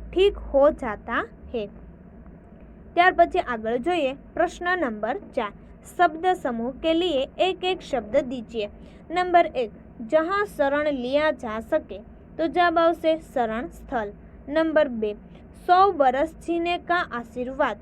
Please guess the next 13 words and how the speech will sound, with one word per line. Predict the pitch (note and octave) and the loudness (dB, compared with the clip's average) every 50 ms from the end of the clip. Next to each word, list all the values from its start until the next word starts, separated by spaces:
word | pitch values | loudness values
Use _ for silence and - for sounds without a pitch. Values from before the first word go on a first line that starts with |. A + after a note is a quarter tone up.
| - - - - - - | -14 -20 -20 -20 -14 -4
तो | - D#4 | -4 -4
जवाब | C#4 B3+ F4 F4 E4+ E4 | 0 4 4 4 6 8
આવશે | F4 E4+ F4 E4+ - C#4 B3 B3 - - - - - - - - | 6 6 6 2 -2 -4 -4 -4 -4 -10 -20 -20 -20 -16 -4 2
शतायु | - D#4+ D#4 - D4+ C4+ C4 B3 B3 B3 C#4 G#4 - - - B3 | 2 2 2 0 -4 -2 -2 -2 -2 -4 -6 -6 -8 -10 -10 -8
भव। | A3 G#3+ D4+ C4 B3 A3 G#3+ G#3 G#3 - - - - - - - - | 0 2 4 4 4 2 0 -2 -4 -4 -16 -20 -20 -20 -20 -12 -4
नंबर | C#4+ E4 E4+ E4 D#4+ D#4 D#4 - | 0 0 0 4 4 4 4 4
ત્રણ, | - - C4 A3+ G#3+ - - - - - - - - | 0 -6 -6 -6 -6 -8 -16 -20 -20 -20 -20 -16 -4
शुभ | - G4 G4+ F4+ F#4+ A4+ G#4 F4 | 0 0 0 2 2 0 0 0
मार्ग | C#4+ B3+ A#3+ B3 D4 D4+ | -2 0 0 0 0 -2
पर | C#4+ C#4+ - F4 F4 D4 C4 C#4 C#4 - - - - | -4 -4 0 2 4 4 4 2 -2 -10 -16 -6 2
चलने | E4+ E4 E4+ F4 F4 F4 E4+ E4+ | 4 4 4 4 2 0 -2 -2
का | - - E4+ F4 E4+ - - | -2 0 0 0 0 -2 -4
आशीर्वाद। | A#3+ A3+ - - A#3 A#3 A#3 A#3+ C#4+ C4+ A3+ A3 | -10 -10 -8 -6 -4 -4 -2 0 0 0 0 -2